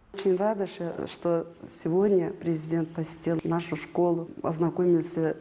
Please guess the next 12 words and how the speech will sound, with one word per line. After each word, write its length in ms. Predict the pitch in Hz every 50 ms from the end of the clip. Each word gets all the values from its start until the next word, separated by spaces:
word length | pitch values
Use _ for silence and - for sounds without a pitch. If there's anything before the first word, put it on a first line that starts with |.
| - 151
с 180 | - - -
условиями 840 | 190 190 180 180 - - 175 185 190 185 175 170 160 160 151 147 147 -
нашей 360 | - - 165 160 156 - - 160
школы, 480 | - - - - 156 151 151 160 160 156 - - - - - - - -
а 80 | - 139
также 420 | 139 - 170 175 170 160 165 165 160 - 170 - -
пога-, 260 | 180 160 170 175 175 - 165
разговаривал 720 | 160 170 170 160 160 165 151 160 165 160 165 156 156 151
с 100 | 156 -
нашими 400 | 160 156 156 - - 160 156 156
детьми. 560 | 151 151 156 156 - - - 160 160 156 151 -
Я 480 | - 180 165 170 226 254 240 208 180